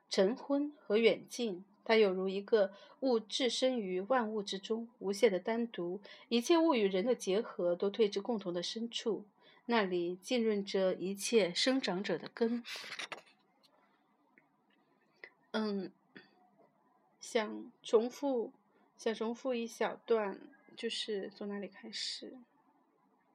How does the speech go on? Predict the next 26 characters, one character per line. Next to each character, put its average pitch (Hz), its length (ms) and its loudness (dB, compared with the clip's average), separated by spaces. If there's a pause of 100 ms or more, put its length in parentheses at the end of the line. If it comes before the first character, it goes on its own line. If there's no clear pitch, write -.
(1900)
那 285 100 6
不 285 120 0
得 202 140 4
不 190 160 0
走 202 100 2
的 185 140 0
路 226 240 2
很 185 220 -4
长 170 300 -4
远， 202 340 -2 (140)
因 233 120 0
为 214 100 4
这 220 140 2
并 226 200 -2
不 202 100 -2
容 185 260 -4
易， 214 260 -6 (440)
远 233 180 12
远 226 100 8
地 220 80 0
疏 269 280 -2
离 185 180 0
这 226 120 2
个 220 100 2
世 214 260 -2
界， 202 440 -2